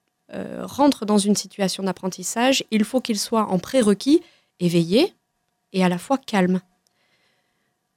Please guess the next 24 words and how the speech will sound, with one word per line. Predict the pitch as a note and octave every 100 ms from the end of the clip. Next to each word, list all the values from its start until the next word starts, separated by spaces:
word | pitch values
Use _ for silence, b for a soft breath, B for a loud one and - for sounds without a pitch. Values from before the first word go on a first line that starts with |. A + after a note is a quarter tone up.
| _ _
C'est | - B3
bien | A#3 A3
pour | G#3+
ça | - G#3+
que |
je | G3
vous | G3 G3
disais | G3 F#3+ C4
que | C4 A3
l'autisme, | A3 G#3+ A3 G#3+ - F#3+ - _
c'est | - - G#3 G3+ - _ _ _ _ A3+
également | G#3+ G3+ G#3 D4
des | A3 G3+ F#3+ -
difficultés | - F#3+ G#3+ B3 A3 G#3+ - A#3 G#3+
à | F#3+
rentrer | F3+ F#3+ -
dans | F#3+ F#3+
des | F#3 F3+
apprentissages | F3 F3+ G3 F#3+ C#4 C4+ F3+
du | G3
fait | G3+ - F4+
des | A3+ G#3
troubles | - - D#4+ A3+ G3
d'autorégulation. | G3 G#3 G3 F#3 F#3 F#3 -